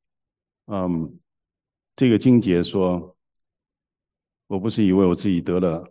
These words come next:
得着了，我只有一件事，就是忘记背后，努力面前的，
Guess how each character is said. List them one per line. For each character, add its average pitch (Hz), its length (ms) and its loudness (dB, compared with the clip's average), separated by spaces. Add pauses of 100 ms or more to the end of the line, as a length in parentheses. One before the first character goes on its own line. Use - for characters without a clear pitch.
得 95 160 -2
着 87 200 -4
了， 85 220 -8
我 98 100 -6
只 95 160 -6
有 101 80 0
一 110 80 -2
件 123 160 0
事， 92 260 -8
就 117 180 -6
是 101 100 -6
忘 113 320 -2
记 120 160 -10
背 107 180 -6
后， 92 300 -8
努 92 160 -10
力 107 100 -4
面 101 220 -2
前 76 220 -12
的， 78 120 -14